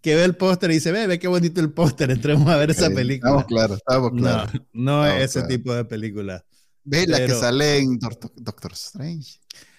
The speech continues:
Speaker 1: Exactamente, probablemente va a haber gente que
Speaker 2: <laughs>
Speaker 1: le gustó cómo salía Tilda Swinton en Doctor Strange y dice, "Ve, una película nueva con la señora de Doctor Strange."
Speaker 2: <laughs> Con la gran Sorcerer.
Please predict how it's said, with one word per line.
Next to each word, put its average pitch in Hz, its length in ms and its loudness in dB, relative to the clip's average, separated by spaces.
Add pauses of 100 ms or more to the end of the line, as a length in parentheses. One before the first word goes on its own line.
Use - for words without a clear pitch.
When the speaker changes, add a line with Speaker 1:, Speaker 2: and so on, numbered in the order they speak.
(160)
Speaker 1:
Exactamente, 160 800 2
probablemente 143 680 0
va 156 60 4
a 156 100 4
haber 156 120 2
gente 165 360 0
que 117 260 0
Speaker 2:
<laughs> - 0 -
Speaker 1:
le 107 140 0
gustó 110 400 -2
cómo 147 400 -2
salía 160 420 0
Tilda 160 280 -2
Swinton 170 420 -2
en 151 80 0
Doctor 156 300 -2
Strange 165 440 0
y 156 40 2
dice, 139 220 -2 (260)
"Ve, 190 260 2
una 151 220 0
película 165 440 -2
nueva 175 300 2
con 160 160 0
la 135 80 2
señora 151 460 2
de 139 220 4
Doctor 123 320 -2
Strange." 156 720 2 (200)
Speaker 2:
<laughs> - 520 -12
Con - 200 -6
la 123 80 2
gran 127 560 2
Sorcerer. 120 600 -2